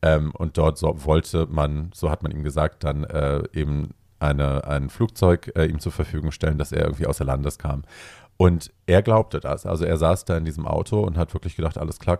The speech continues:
cool, wir fahren jetzt zum Flughafen und ich hab euch doch gesagt, das geht alles glatt und keiner stirbt und wir kommen hier raus."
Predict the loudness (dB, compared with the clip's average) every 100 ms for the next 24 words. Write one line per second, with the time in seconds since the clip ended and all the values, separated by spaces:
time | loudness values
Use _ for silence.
0 | 2 2 2 0 -2 -4 -10 -6 0 2
1 | 2 -2 -2 -2 -2 -4 -2 0 0 -2
2 | -4 -2 -2 0 0 0 -2 0 0 0
3 | 0 0 -2 -2 -2 -2 0 2 4 2